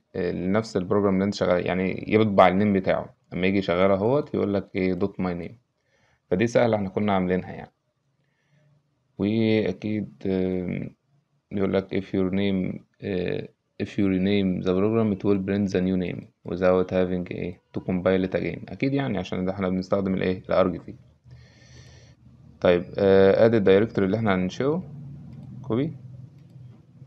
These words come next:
ادخل معايا كده سي دي. اليكس لو. نعمل ميك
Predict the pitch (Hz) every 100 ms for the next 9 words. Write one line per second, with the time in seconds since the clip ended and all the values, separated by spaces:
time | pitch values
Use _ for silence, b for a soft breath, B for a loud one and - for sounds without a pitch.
0 | - _ _ - _ - _ - - 98
1 | 90 87 90 95 98 113 113 - 87 -
2 | 113 160 - - _ _ _ _ _ _
3 | _ _ _ _ _ _ _ _ _ _
4 | _ _ - 98 101 101 - - - -
5 | 95 113 160 - _ _ _ _ _ _
6 | _ _ _ _ _ _ _ _ _ _
7 | _ _ _ _ _ _ _ _ - 95
8 | 90 92 92 92 98 95 95 90 90